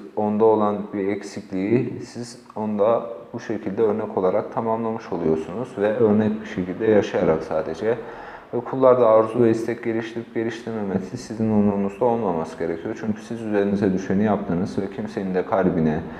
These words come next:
dünyasına zorlamak uygun değil. Çünkü böyle olursa kullar sizden dediğim gibi nefret eder ve yani yapabileceğimiz sadece örnek olmak, dua etmek, elimizden sade-, yani örnek olmak için de dua etmemiz gerekiyor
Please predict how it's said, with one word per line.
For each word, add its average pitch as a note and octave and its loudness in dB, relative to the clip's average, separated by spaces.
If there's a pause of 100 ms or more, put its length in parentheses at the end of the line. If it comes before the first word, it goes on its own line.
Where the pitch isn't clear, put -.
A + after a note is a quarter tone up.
(680)
dünyasına A2+ 0
zorlamak G2+ 2 (180)
uygun G#2 0
değil. G2+ 0 (840)
Çünkü A2+ -8
böyle A2 6
olursa G2+ 4
kullar G#2+ 2
sizden G2+ -2 (180)
dediğim G2 -2
gibi G2+ 0
nefret F#2+ 2
eder F2 4 (220)
ve G#2 6 (640)
yani F#2+ 0
yapabileceğimiz F#2 0
sadece F2+ 0
örnek F2 0
olmak, E2+ 2
dua E2+ 6
etmek, E2 -2
elimizden E2+ 0
sade-, F2+ 0
yani E2 -2
örnek F2+ -2
olmak F#2+ -2
için F2 -8
de F#2+ 2
dua F2 4
etmemiz - -4
gerekiyor - -6